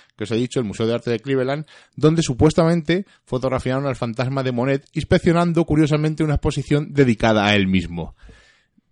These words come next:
Decía Caroline Guscott, directora de comunicaciones del museo, "¿cuáles son las posibilidades de ver a alguien con esa facha tan peculiar y que esté en el museo justo el día en que terminemos la exposición?".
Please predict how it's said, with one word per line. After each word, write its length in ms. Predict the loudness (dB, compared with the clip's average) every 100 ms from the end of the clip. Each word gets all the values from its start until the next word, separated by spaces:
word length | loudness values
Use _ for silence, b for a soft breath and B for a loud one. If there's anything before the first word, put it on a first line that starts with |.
| _ _
Decía 680 | -4 -2 2 4 4 2 -4
Caroline 420 | -2 0 2 0 2
Guscott, 500 | 0 2 0 0 -2
directora 400 | -4 -4 0 0
de 60 | 0
comunicaciones 480 | -2 -4 -4 -2 0
del 100 | -2
museo, 400 | -2 0 -2 -2 b b _
"¿cuáles 220 | 2 4
son 80 | 2
las 80 | 2
posibilidades 500 | 0 2 2 2 2
de 80 |
ver 240 | 2 0 -2 _
a 220 | 0 2
alguien 440 | 2 0 0 -2
con 200 | 0 0
esa 220 | 2 -2 0
facha 320 | -2 0 -2
tan 180 | -2 -2
peculiar 560 | -2 -2 0 2 0 -4
y 80 | -4
que 100 | -2
esté 200 | 0 0
en 60 |
el 120 | 2
museo 480 | 0 0 2 2 0 b b b
justo 400 | 0 4 4 4
el 100 | 4
día 300 | 4 2 0 -4
en 160 | -8 -4
que 100 | -2
terminemos 580 | -2 0 0 0 0 -2
la 100 | -4
exposición?". 640 | -6 -6 -4 -2 -4 -6